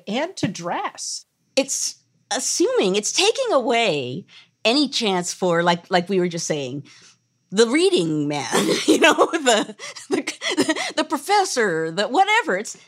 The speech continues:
Speaker 2: there are no options other than these options. And I was certainly not the only kid playing that game and thinking, "I don't fit into that.
Speaker 1: Yeah.
Speaker 2: I don't fit."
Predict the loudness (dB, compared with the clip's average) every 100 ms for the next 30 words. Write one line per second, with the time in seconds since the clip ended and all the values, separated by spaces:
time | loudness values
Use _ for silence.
0 | _ 2 4 4 2 4 4 4 2 -2
1 | -6 -4 -4 -2 -2 -2 -2 0 -2 -2
2 | -4 -2 -4 -2 -2 0 -2 -4 -8 _
3 | _ _ _ _ _ _ -6 -4 0 0
4 | 0 0 0 0 -2 -4 -4 -6 -4 -4
5 | -4 -12 -8 -4 -2 -2 0 -2 -2 -4
6 | -2 -4 -6 -8 -6 -6 -6 -6 -8 -10
7 | _ _ -4 -2 -2 -4 -6 -12 -10 -6
8 | -6 -8 _ _ _ -6 -2 -2 -2 -6
9 | -4 -4 -6 -16 _ _ _ _ _ _
10 | -2 -2 0 -4 -4 -8 -6 -6 -6